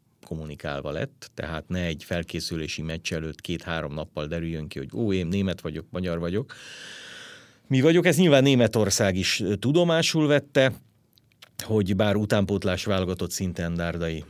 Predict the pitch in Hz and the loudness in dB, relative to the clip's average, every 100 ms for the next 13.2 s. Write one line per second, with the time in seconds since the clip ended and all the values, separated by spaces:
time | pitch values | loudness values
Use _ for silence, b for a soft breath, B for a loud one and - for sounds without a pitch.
0 | 90 - 82 85 80 - 80 98 98 90 | -14 -12 -8 -8 -8 -10 -8 -6 -4 -4
1 | 82 - 76 - - - 95 - 110 156 | -4 -8 -10 -12 -20 -16 -14 -4 0 0
2 | 180 b b b b _ - - 156 196 | -2 b b b b _ -8 2 4 6
3 | 147 110 107 127 - 117 110 101 101 98 | 6 6 6 4 2 0 2 2 4 4
4 | 95 139 165 113 95 85 87 - 113 113 | 4 4 4 4 2 -2 -8 -2 2 2
5 | 90 76 - 76 73 62 55 - - - | 0 -4 -6 -8 -8 -8 -8 -10 -12 -6
6 | 95 87 98 101 107 107 98 95 90 87 | -6 -4 -2 0 4 4 4 2 0 0
7 | 101 92 85 82 78 73 69 - - 80 | 0 0 -2 -4 -4 -8 -12 -14 -10 -8
8 | 82 67 60 62 87 139 156 - 104 92 | -8 -10 -10 -8 -6 -6 -6 -10 -10 -4
9 | 131 104 - 104 107 87 - 78 82 - | 0 0 0 2 2 0 -4 -8 -10 -12
10 | 82 78 78 82 90 82 80 85 76 73 | -12 -10 -8 -6 -6 -6 -6 -6 -6 -10
11 | 69 76 73 87 71 - 60 - 165 175 | -10 -10 -10 -8 -10 -12 -10 -4 -4 -4
12 | 139 113 87 80 87 85 - 76 73 98 | -4 -4 -4 -6 -6 -6 -6 -8 -8 -8
13 | - 87 | -6 -6